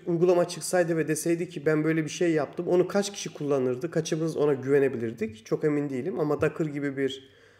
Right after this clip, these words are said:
markanın bunu yapıyor olması bence çok güzel ve çok da iyi yedirmişler, onu da söyleyeyim.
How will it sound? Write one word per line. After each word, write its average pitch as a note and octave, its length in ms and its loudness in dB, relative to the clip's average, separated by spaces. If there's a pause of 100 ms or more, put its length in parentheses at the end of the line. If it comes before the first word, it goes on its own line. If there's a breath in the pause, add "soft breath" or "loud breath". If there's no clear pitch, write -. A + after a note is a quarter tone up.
(180 soft breath)
markanın D3+ 460 2
bunu D3+ 120 2
yapıyor D3 320 0
olması C3+ 280 -4
bence D3 220 2
çok D3 260 -4
güzel F3 280 0
ve F3+ 80 2
çok F3+ 200 -4
da - 60 2
iyi F3 200 2
yedirmişler, A#2+ 600 2 (100)
onu C3+ 180 4
da C3 80 0
söyleyeyim. C3 540 -4